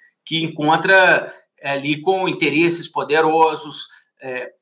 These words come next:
encontra com crime também, enfim. Então, é, é fundamental que essa atividade seja exercida por quem tem a titularidade para exercê-la, né? Então, é, é importante, como você disse,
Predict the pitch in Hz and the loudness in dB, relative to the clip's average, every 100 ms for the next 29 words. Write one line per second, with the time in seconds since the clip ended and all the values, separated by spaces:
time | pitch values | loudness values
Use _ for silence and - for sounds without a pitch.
0 | _ 147 147 156 170 180 185 180 185 214 | _ -8 -2 0 0 0 -2 0 2 2
1 | 208 165 160 143 151 180 180 - - 196 | 2 0 0 0 0 2 2 -2 -4 -4
2 | 185 160 117 - - - 170 220 240 226 | -2 -4 -6 -14 -20 -14 -4 0 0 -2
3 | - - 180 180 - 170 233 240 247 226 | -10 -4 0 0 -2 -6 -6 0 0 0
4 | 170 - 190 185 - 165 208 240 240 - | -2 2 2 2 0 0 2 2 0 -4
5 | 196 196 165 - - 180 156 160 208 - | -6 0 2 2 -4 -2 -2 0 0 0
6 | 185 180 190 190 175 175 - - 220 202 | 0 2 0 0 -2 -2 -4 -2 -2 2
7 | 180 190 185 175 - - 214 233 214 170 | 2 2 0 -2 -4 -2 2 2 2 6
8 | 185 185 180 175 190 185 208 - 175 165 | 6 6 2 0 0 2 2 0 2 2
9 | 135 139 151 - 190 196 202 208 233 233 | 0 -4 -8 -4 -4 -2 -2 0 -2 0
10 | 214 233 170 147 127 - 156 143 - 165 | 2 0 0 -4 -6 -6 -8 -6 -6 -4
11 | - 190 180 | -2 -4 -4